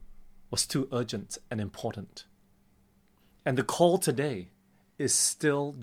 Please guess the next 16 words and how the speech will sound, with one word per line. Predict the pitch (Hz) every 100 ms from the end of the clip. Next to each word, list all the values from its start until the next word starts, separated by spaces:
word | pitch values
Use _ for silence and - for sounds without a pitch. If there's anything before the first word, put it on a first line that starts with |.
| 101
just | 131 123 - - -
as | 120 - -
urgent | 117 113 110 104 - - - - _
and | 123 110 101
just | - 131 135 - - - - _ _ _ _ _
as | 123 98
important. | 98 - - 107 - 92 92 - - _ _ _ - - -
And | 127
too | 113 175
many | 151 160 160
of | 110
us, | 107 - - - - -
we've | 151
forgotten | - 156 101 147 156 139 107 95 - - _
that | - 131 -
Christ, | - - 139 165 160 -